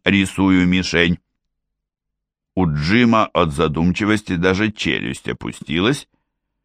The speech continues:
и он, наверное, до сих пор думает о смысле этого анекдота. Я выразил сомнение, что томагавк — использовался индейцами как метательное оружие.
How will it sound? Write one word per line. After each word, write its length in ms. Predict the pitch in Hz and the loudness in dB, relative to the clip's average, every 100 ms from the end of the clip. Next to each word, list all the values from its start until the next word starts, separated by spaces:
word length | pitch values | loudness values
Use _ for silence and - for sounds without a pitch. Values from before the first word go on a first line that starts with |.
| _ | _
и 120 | - | 0
он, 200 | 98 123 | 2 2
наверное, 480 | 127 120 120 131 131 | 0 2 0 0 0
до 140 | 123 | -2
сих 260 | 139 165 - | -2 -4 -4
пор 240 | 92 87 | 0 0
думает 580 | 76 85 82 87 87 - _ _ _ _ | 0 0 2 2 2 -2 _ _ _ _
о 120 | 104 | 0
смысле 600 | 104 104 110 95 - 80 | 0 2 2 2 0 0
этого 380 | 78 73 82 80 | 0 0 0 2
анекдота. 680 | 82 80 78 65 50 - 50 _ _ _ _ _ _ _ _ _ _ _ _ | 2 0 -2 -6 -8 -8 -12 _ _ _ _ _ _ _ _ _ _ _ _
Я 180 | - 101 | 0 2
выразил 440 | 98 98 85 92 | 2 2 2 0
сомнение, 800 | 78 82 76 80 76 76 76 82 | 0 0 2 0 0 0 2 0
что 260 | - - 87 | -2 -2 -4
томагавк — 720 | - 90 80 78 95 110 - _ _ _ - | 0 0 2 0 0 -2 -4 _ _ _ -2
использовался 840 | 107 98 120 113 104 101 95 92 | -2 0 0 0 0 -2 -2 0
индейцами 540 | 92 92 107 - 95 92 | 2 2 0 0 0 0
как 260 | 95 87 | 0 -2
метательное 840 | - 104 - 65 - 62 73 76 82 | 0 -2 0 -2 -2 -4 -2 0 0
оружие. 480 | 78 67 - - | 0 -4 -8 -10